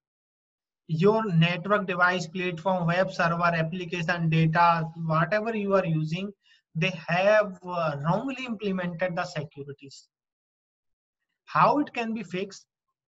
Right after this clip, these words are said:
Uh, so th-, there are some technical things are there. If you are using the U D P, you know the, uh, uh, many, there are two, two things, T C P and U D P. Many services, uh, uses the U D P. Why they use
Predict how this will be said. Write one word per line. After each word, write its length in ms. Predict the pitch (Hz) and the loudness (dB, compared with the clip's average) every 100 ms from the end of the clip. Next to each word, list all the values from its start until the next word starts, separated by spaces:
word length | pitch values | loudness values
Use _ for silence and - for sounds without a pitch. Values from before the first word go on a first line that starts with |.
| - | -6
Uh, 600 | 196 165 165 160 156 165 - - _ _ _ - | 0 2 4 4 4 0 -4 -16 _ _ _ -14
so 160 | - 262 | -10 -8
th-, 200 | 240 185 | -4 -2
there 180 | 247 | 0
are 80 | 269 | 0
some 220 | 285 277 | -2 -4
technical 460 | 226 196 220 226 233 | -2 -4 -4 -8 -6
things 260 | - 196 190 | -4 -2 0
are 160 | 175 | 0
there. 300 | 160 156 170 | 0 2 0
If 160 | 220 202 | -2 -2
you 120 | 202 | 0
are 100 | 185 | 2
using 320 | 170 170 196 | 0 -2 0
the 120 | 196 165 | 0 2
U 200 | 160 160 | 4 6
D 140 | 160 - | 4 0
P, 220 | 196 202 _ | -6 -8 _
you 160 | 165 190 | -4 0
know 180 | 190 190 | 2 2
the, 320 | 185 170 160 160 _ _ 151 | 0 -2 -6 -10 _ _ -6
uh, 440 | 143 139 139 143 - _ _ _ - 175 | -4 -2 -4 -6 -8 _ _ _ -12 -4
uh, 380 | 147 147 147 160 - | -2 -2 -6 -10 0
many, 640 | 160 165 190 208 196 185 - _ | 4 4 4 2 0 -4 -10 _
there 320 | 160 170 190 | -2 2 2
are 80 | 202 202 | 2 -2
two, 100 | 170 | -6
two 140 | 220 | -6
things, 200 | 220 226 190 | -4 -6 -4
T 100 | 185 | -4
C 200 | 175 190 | -2 -2
P 180 | 202 | -2
and 180 | 190 180 | -2 0
U 220 | 165 160 | 2 2
D 120 | 156 165 | 4 2
P. 200 | 170 - _ _ _ - | -2 -8 _ _ _ 0
Many 280 | 160 185 208 | 2 2 2
services, 520 | 196 180 185 190 185 180 180 | 0 -2 -2 -2 -2 -4 -4
uh, 40 | |
uses 380 | 160 160 165 185 | 0 2 2 0
the 140 | 175 160 | 0 2
U 180 | 160 160 | 4 6
D 100 | 165 | 4
P. 240 | 170 - - _ | 0 -6 -12 _
Why 260 | 151 170 220 | 0 2 2
they 180 | 226 214 | 0 -2
use 260 | 202 196 | 0 -2